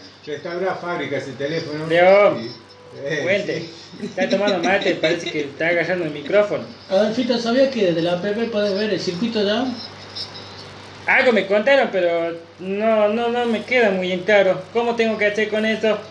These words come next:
Speaker 3: Y bueno, si la descargas, podés,
Speaker 2: Sí.
Speaker 3: eh,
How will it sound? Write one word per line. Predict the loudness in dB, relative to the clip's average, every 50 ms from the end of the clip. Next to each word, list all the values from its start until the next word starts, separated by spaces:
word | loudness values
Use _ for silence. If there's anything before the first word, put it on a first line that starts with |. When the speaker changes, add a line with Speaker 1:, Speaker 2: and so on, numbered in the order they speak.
| -18 -20 -20 -20 -20 -20 -20 -20 -20 -20 -20 -20 -14 -6
Speaker 3:
Y | -2
bueno, | 0 0 0 0 -2
si | -4 -4 -4
la | -4 -4
descargas, | -4 -4 -4 0 2 4 4 4 4 0 0 -2 -4 -6 -10 -12 -14 -18 -18 -18 -20 -20 -16 -10
podés, | -6 0 4 4 4 4
Speaker 2:
Sí. | 4 0 -4
Speaker 3:
eh, | -6 -6 -8 -8 -10 -10 -12 -14